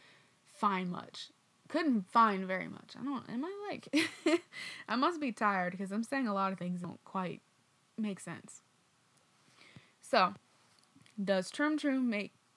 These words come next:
<coughs> my bad. <laughs> Troom Troom make cringy content on purpose? I think at first, no, they did not. But now, I think that they most definitely do.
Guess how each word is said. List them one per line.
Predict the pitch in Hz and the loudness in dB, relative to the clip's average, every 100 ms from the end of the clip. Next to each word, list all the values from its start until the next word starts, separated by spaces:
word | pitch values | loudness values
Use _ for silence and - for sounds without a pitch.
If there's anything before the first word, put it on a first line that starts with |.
| _ _ - | _ _ 8
<coughs> | - - - - - - - - - 196 - _ _ _ _ _ _ _ _ | 8 10 6 8 4 4 2 2 2 0 -2 _ _ _ _ _ _ _ _
my | 202 185 | -2 2
bad. | 180 185 | 2 4
<laughs> | 254 - 269 - - - - | 2 2 0 0 -16 -14 -4
Troom | 294 320 | 2 2
Troom | 320 302 | 2 2
make | 254 214 208 | 2 2 0
cringy | - 226 240 | 0 0 0
content | 240 196 190 190 185 | 0 0 0 -4 -4
on | 180 180 180 | -2 0 -2
purpose? | - - 247 - - _ _ _ _ _ - | -6 -10 -16 -16 -20 _ _ _ _ _ -6
I | 196 | -6
think | 185 262 294 | -2 -2 0
at | - 247 | -2 -4
first, | - 208 214 - - - | 0 2 2 -4 -12 -6
no, | 190 190 196 196 | -2 0 0 -2
they | 185 | -2
did | 180 196 | -4 -8
not. | 185 - - - _ _ _ _ _ _ _ _ _ _ _ _ - | -8 -10 -14 -20 _ _ _ _ _ _ _ _ _ _ _ _ -8
But | 196 185 | -4 0
now, | 196 240 190 226 - - _ _ _ - | 2 4 2 0 -8 -20 _ _ _ -4
I | 233 | -2
think | 226 220 | 0 0
that | 220 | 0
they | 214 | 2
most | 208 202 | 0 -2
definitely | - 190 190 - 185 | -4 -6 -6 -6 -6
do. | 98 - | -6 -10